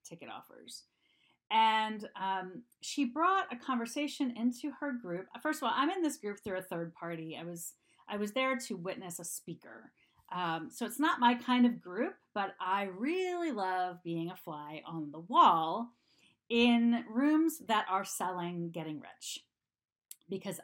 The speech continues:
I'm just absolutely against that kind of strategy. So I enjoy watching what this leader of the group says and does. And I'll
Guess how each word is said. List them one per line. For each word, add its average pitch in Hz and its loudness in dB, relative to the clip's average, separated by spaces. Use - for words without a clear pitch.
I'm 185 -4
just - -12
absolutely 180 -8
against 156 -10
that - -10
kind 131 -10
of - -16
strategy. 277 -2
So 285 4
I 294 10
enjoy 370 4
watching 135 -4
what 190 -10
this 160 -8
leader 180 -4
of 165 -8
the 175 -10
group 170 -14
says 330 4
and 294 4
does. 185 0
And 302 -6
I'll 440 6